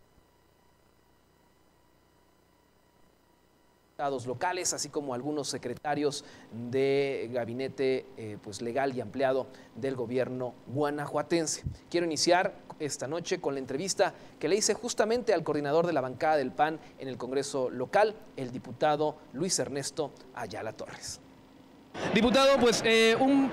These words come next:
Speaker 2: primer año de actividades, eh, al frente, por supuesto, de esta bancada de Acción Nacional. ¿Cuál es el resumen de este primer año?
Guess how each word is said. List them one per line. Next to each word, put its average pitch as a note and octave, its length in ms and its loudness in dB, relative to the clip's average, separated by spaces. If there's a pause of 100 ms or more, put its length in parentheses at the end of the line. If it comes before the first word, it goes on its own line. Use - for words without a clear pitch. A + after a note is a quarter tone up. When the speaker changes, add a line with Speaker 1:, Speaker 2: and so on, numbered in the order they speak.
Speaker 2:
primer A#3+ 280 6
año B3 200 6
de A3 80 8
actividades, A3 840 6
eh, E3 340 6
al F3+ 140 4
frente, A3+ 380 6
por F3+ 120 6
supuesto, F#3 300 6
de G3+ 40 8
esta G3 140 6
bancada F3+ 360 6
de E3+ 60 10
Acción D#3+ 220 4
Nacional. F#3 500 6
¿Cuál B3+ 280 8
es A#3 160 4
el A3+ 100 8
resumen F#3+ 480 6 (300)
de D#3 260 8
este F#3 260 2
primer D#3+ 260 6
año? D3+ 180 4